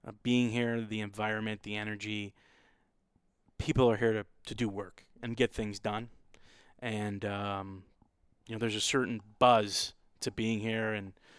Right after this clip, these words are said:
uh, you don't necessarily have meetings. I mean, when, when, when it's not the winter meetings, you don't necessarily meet at one thirty, two in the morning in a suite, or, you know, you're not getting up from your house,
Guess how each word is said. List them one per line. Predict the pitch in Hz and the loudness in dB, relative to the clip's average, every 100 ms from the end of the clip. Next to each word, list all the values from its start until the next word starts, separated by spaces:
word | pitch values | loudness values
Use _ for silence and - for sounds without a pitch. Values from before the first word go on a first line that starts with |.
| - - - - | -20 -20 -20 -10
uh, | 110 104 | -10 -8
you | 117 | 2
don't | 139 151 | 4 6
necessarily | 135 - 123 131 123 117 117 110 101 _ _ _ _ _ - _ _ | 4 4 4 6 6 6 4 0 -4 _ _ _ _ _ -20 _ _
have | - 135 120 110 | 0 4 4 4
meetings. | 110 123 110 98 | 2 2 0 -2
I | 110 | -6
mean, | 107 | -4
when, | 104 104 107 | -4 -6 -6
when, | 113 104 104 | -8 -8 -10
when | 110 | -10
it's | 104 - | -8 -4
not | 123 | -4
the | 104 | -4
winter | 101 98 | -8 -8
meetings, | 98 104 | -10 -6
you | 113 | -4
don't | 120 | -4
necessarily | 107 - 107 104 | -4 -6 -6 -6
meet | 110 120 | -4 -4
at | 101 - _ - | -6 -10 _ -12
one | 107 | -12
thirty, | 101 104 104 | -8 -6 -8
two | - 107 | -8 -8
in | |
the | 104 | -6
morning | 104 104 101 | -6 -6 -8
in | |
a | 98 | -6
suite, | - 110 92 - - | -4 -6 -12 -20 -18
or, | 104 104 | -16 -14
you | 110 | -10
know, | 104 | -8
you're | 113 | -6
not | 123 | -6
getting | - 117 117 | -4 -2 0
up | 107 | -2
from | 117 | -4
your | 107 | -2
house, | 113 104 98 - | 0 -2 -6 -10